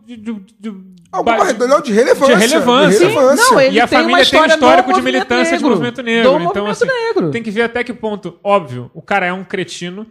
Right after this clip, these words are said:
Speaker 1: mas tem que ver até quais são os níveis de cretinice. Se ele tá fazendo só pra irritar o pai, se ele tá fazendo isso porque ele é um ganancioso, viu que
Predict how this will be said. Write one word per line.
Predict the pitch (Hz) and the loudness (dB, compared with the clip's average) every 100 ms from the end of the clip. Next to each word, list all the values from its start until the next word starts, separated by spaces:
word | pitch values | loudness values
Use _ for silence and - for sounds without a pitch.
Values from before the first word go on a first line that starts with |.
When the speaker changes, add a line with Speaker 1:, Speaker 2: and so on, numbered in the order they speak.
| _ _ 190 | _ _ -14
Speaker 1:
mas | 170 | -12
tem | 214 | -12
que | 190 | -10
ver | 190 | -6
até | 208 208 226 | -6 -6 -10
quais | 226 _ 220 226 | -12 _ -4 -4
são | 277 | -4
os | 254 | -8
níveis | 233 254 | -6 -6
de | 226 | -6
cretinice. | 226 254 254 247 - | -8 -10 -8 -8 -8
Se | |
ele | 180 | -8
tá | 202 | -6
fazendo | 190 190 | -6 -8
só | 185 | -4
pra | 202 202 | -6 -4
irritar | 180 220 | -6 -6
o | |
pai, | 220 190 202 208 185 156 _ _ _ | -4 -2 0 0 -2 -6 _ _ _
se | 202 | -6
ele | 196 | -6
tá | 190 | -6
fazendo | 202 175 190 185 | -6 -6 -4 -2
isso | 190 190 | -2 -4
porque | - 175 131 180 | -8 -10 -8 -8
ele | 170 | -6
é | 170 | -6
um | 165 - | -10 -8
ganancioso, | 170 170 175 185 170 190 143 | -4 -2 -4 -2 0 0 -2
viu | |
que | 156 | -8